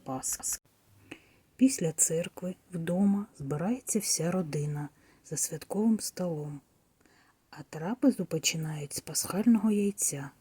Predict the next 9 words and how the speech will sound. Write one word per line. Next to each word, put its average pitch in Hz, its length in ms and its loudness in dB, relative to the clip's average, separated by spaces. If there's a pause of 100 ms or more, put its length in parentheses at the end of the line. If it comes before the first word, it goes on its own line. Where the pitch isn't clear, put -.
та 208 120 -2
паски. - 600 -10 (1200)
Так 269 240 -4
святкують 180 800 0
українці. 143 840 -4 (2000)
А - 140 -6
ви 175 120 6
знаєте, 233 520 10
малята, 196 600 10